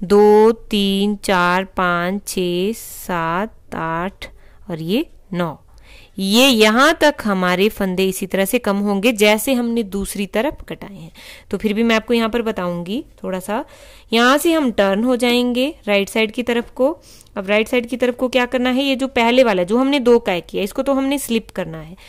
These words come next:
बाकी धागा आगे लाएंगे। अब जो फंदा जैसे दिख रहा है, एक फंदा उल्टा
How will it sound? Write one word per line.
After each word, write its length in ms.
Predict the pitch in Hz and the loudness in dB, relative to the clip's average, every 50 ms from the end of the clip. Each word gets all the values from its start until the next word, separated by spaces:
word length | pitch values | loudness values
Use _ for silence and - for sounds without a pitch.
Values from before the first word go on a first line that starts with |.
| - - - - - - | -20 -20 -20 -16 -8 -4
बाकी 240 | 202 190 220 - 214 | -4 -4 -4 -6 -6
धागा 340 | 185 208 196 202 202 220 226 | -4 -2 -2 0 2 2 2
आगे 180 | 226 233 262 | 2 2 2
लाएंगे। 520 | 262 262 262 262 262 262 254 269 269 294 339 - - - - - - - - | 2 4 4 2 2 2 2 0 0 -2 -2 -6 -16 -20 -20 -20 -14 -8 -6
अब 100 | 214 196 | -4 -2
जो 180 | 185 226 254 | 2 2 2
फंदा 280 | 262 294 294 277 294 285 | 4 4 2 4 4 4
जैसे 280 | 233 254 247 240 - | 6 4 4 4 0
दिख 180 | 247 214 214 - | -2 -4 -4 -4
रहा 100 | 196 185 | -4 -4
है, 60 | 175 175 | -4 -4
एक 100 | 175 - | -6 -6
फंदा 300 | - 214 214 214 226 233 | -4 -4 0 0 2 2
उल्टा 440 | 233 240 240 233 - 247 254 269 | 2 2 0 -2 -2 -2 -2 -2